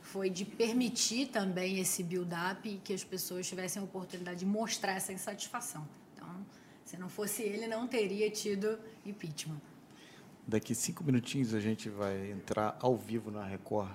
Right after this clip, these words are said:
Speaker 2: News, tá? Ah, e aí eu queria emendar essa pergunta. Ele é o seu malvado favorito?
Speaker 1: Ele é meu favorito. Eu sou suspeita <laughs> porque eu não acho ele malvado.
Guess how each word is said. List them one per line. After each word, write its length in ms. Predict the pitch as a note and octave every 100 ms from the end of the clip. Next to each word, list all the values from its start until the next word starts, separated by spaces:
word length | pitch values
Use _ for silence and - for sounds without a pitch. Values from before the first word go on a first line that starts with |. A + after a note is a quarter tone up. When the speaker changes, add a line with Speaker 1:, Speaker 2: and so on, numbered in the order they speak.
| G#2+
Speaker 2:
News, 500 | A2 D3 E3 - - - -
tá? 180 | A2 D#3+ - - - - - - -
Ah, 400 | A2+ A2+ A2 A2+
e 240 | B2 A2 A2
aí 340 | G#2+ A2 C3+ -
eu 60 | B2
queria 220 | - A2+
emendar 320 | A2+ A2 A2+
essa 160 | G#2+ A2
pergunta. 800 | - G2 G#2 A2 A2+ - A#2 A#2 - - -
Ele 560 | C3+ D3+ C#3+ B2 G#2+ A2+ - -
é 140 | A2
o 80 | A2+
seu 260 | - -
malvado 560 | C3 A2+ G#2 F#2 A#2 A#2
favorito? 560 | - G2+ G2+ C3+ - - - - - - - - - C#3+ -
Speaker 1:
Ele 220 | - B3+ C4+
é 80 |
meu 220 | D4+ F4 F4+
favorito. 720 | - A4 C5 G4 C#4+ A#3 A#3
Eu 180 | B3+ C#4
sou 160 | -
suspeita 640 | - - - G#3+ D#4+ F#4+ G4+
<laughs> 80 |
porque 220 | A4 G4+ G4+
eu 40 |
não 140 | F#4+
acho 220 | E4 F#4+ G4
ele 160 | F4+
malvado. 800 | G4+ G4+ F4+ A#3+ A#3+ A#3 G#3 G3